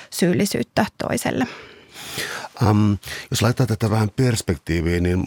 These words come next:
Speaker 2: mulla on oikeastaan kaksikoinen kysymys, joka, ensimmäinen kysymys on se, että kertoisitko, kuinka yleistä henkirikokset ja väkivalta todellakin oli tuohon aikaan, koska se on aika tärkeä, tärkeä seikka. Ja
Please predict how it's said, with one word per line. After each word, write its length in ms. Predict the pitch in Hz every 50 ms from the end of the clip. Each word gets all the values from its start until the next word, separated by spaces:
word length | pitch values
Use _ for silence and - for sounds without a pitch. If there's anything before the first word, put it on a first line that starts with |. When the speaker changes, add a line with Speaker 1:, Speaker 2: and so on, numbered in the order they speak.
| - _ -
Speaker 2:
mulla 220 | - 104 101 101
on 160 | 101 101 104
oikeastaan 300 | - 101 90 92 104 98
kaksikoinen 640 | - 113 110 - - 92 - 85 90 87 85 92 - _ _ _ - -
kysymys, 340 | - 95 80 87 82 78 76
joka, 300 | 80 76 87 87 76 - -
ensimmäinen 340 | 98 104 95 95 92 90
kysymys 320 | 85 92 82 82 78 - 85
on 60 | 82
se, 180 | - 101 90 85
että 240 | 78 - - 82 78 - - - - - - - -
kertoisitko, 460 | - 104 98 85 - 92 78 - 95
kuinka 480 | 87 - - 110 110 107 98 92 - - - -
yleistä 500 | 92 92 92 87 85 78 78 - - -
henkirikokset 840 | 76 87 87 85 85 - - 85 85 82 - - - - - 71 -
ja 100 | 78 69
väkivalta 500 | 78 82 - - 82 71 65 69 76 76 -
todellakin 480 | - 87 80 87 80 69 - - - 82 -
oli 280 | - 87 90 87 80 71 -
tuohon 340 | - 67 67 73 67 65
aikaan, 640 | 69 69 65 62 - - 67 64 76 87 95 107 98
koska 240 | - - - - 78
se 80 | 80
on 80 | 69 67
aika 280 | 73 71 90 80 69 -
tärkeä, 540 | - 80 76 76 - - 78 71 73 71 - - - - - - - -
tärkeä 340 | 80 76 78 - 85 76 71
seikka. 380 | - 85 76 76 - - 67
Ja 240 | 69 69 69 73